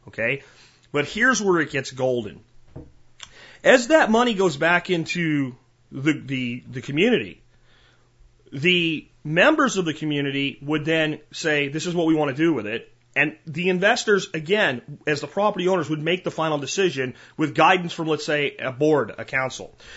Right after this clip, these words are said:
Well, what if somebody says this? I, if you're gonna ask me that, the answer is don't come here.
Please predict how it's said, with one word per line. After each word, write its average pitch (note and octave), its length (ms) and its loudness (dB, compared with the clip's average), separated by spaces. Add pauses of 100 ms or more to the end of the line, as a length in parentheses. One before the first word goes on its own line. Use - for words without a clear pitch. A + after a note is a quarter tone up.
(120)
Well, E4 180 4
what A#4 180 12
if C5+ 100 10
somebody A4 380 4
says - 200 2
this? E4+ 160 0
I, - 160 2 (140)
if E3 160 -2
you're C#4 200 4
gonna F4 120 6
ask B3 320 6
me B3 120 -2
that, F3 220 6
the F3 180 2
answer G3 180 0
is C#3 100 2
don't E3+ 240 4
come F3+ 240 -2
here. C#3 220 -10